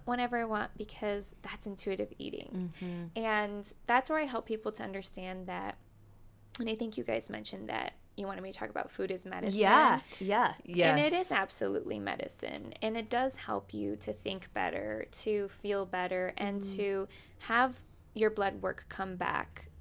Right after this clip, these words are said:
Speaker 1: normal, right? So food choices means that, yeah, having a little bit of ice cream here and there, sprinkling it in throughout the week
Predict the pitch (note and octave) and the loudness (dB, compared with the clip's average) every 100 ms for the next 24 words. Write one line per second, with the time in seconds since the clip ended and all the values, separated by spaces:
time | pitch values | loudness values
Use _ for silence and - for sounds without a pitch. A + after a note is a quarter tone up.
0 | - F#3 F3 - - G1+ - G3 F#3+ G3+ | -8 -4 -2 -4 -4 -4 -4 0 2 2
1 | A#3 - - - - - B3 A#3+ A#3 A#3+ | 0 -6 -14 -10 -4 4 6 8 6 2
2 | - - - - - - C#4+ - - A3+ | -4 -12 -10 -10 -8 2 2 2 0 0
3 | A3 G#3 G3 F#3+ - - - - - A3 | 0 0 0 -2 -6 -10 -12 -14 -6 -2
4 | A3 G#3+ G#3 G#3 F#3+ F#3+ G3+ - - - | 0 0 -2 2 6 6 4 -2 -14 -18
5 | - - - - - - - A#3 C#4 A3 | -18 -18 -16 -16 -16 -16 -10 2 2 4
6 | A3 A#3 A#3 A3+ A3 G#3+ G#3 G#3 G#3 - | 2 0 0 0 2 2 0 -2 -4 -4
7 | G#3+ G3 G3+ G3+ G3 F#3+ F#3 F#3+ G#3+ - | -4 -2 -2 -2 0 0 0 2 0 -2
8 | - A3+ A3 G#3 G3+ G3 G3 G3 G3+ G3 | -2 -2 0 -2 -2 -4 -4 -2 -2 -2
9 | - G3+ G3+ | -2 -4 -6